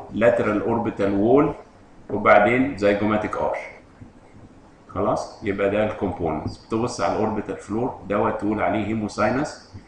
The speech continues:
وتبص على الاوربيتال فلور اذا كان فيه مشكله ولا لا. نفس الحكايه. طبعًا ال-،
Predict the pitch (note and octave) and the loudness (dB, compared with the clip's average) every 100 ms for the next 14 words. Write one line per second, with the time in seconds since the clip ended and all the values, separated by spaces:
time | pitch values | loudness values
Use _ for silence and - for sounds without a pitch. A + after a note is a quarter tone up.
0 | - - - - G#2 A2 B2+ A#2+ G2 G#2 | -20 -20 -20 -8 -6 -2 -2 2 4 4
1 | A2 F#2+ G2+ F#2+ G2 A2 G#2+ F#2 F#2 A2 | 0 0 -2 -2 -2 -2 -2 -2 -4 -2
2 | G#2 A2+ G2+ - - G#2 F2+ E2 D#2 G2+ | -2 -4 -6 -8 -8 -6 -4 -6 -10 -14
3 | - - - - - G2 F#2 - A2 - | -20 -20 -20 -20 -14 -8 -6 -6 -8 -6
4 | A2 F#2+ F2+ E2 - - - - - - | -8 -4 -4 -4 -6 -14 -20 -20 -20 -20
5 | - - - - - C#3+ C#3 C3 A#2 G#2 | -20 -20 -20 -20 -6 2 6 8 8 4